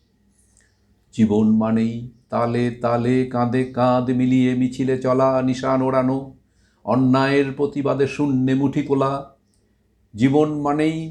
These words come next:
মায়ের প্রসন্ন কোলে মাথা রেখে শৈশবের নানা কথা বলা। জীবন মানেই খুকির নূতন ফ্রকে নকশা আঁকা চারু লেস বোনা। জীবন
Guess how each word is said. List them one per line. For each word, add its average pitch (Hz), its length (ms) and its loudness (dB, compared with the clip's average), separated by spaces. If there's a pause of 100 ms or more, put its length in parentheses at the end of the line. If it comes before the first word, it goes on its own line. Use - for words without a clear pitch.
(100)
মায়ের 151 360 2 (120)
প্রসন্ন 156 580 -6
কোলে 139 280 -2
মাথা 131 320 -2
রেখে 127 260 -4
শৈশবের 123 760 -2
নানা 117 340 -2
কথা 110 260 -8
বলা। 98 300 -8 (1040)
জীবন 117 380 2 (100)
মানেই 123 400 2 (640)
খুকির 143 400 -4
নূতন 147 400 0
ফ্রকে 147 420 -2
নকশা 143 520 -4
আঁকা 123 240 -2
চারু 131 320 2
লেস 123 300 0
বোনা। 110 320 -4 (800)
জীবন 120 360 0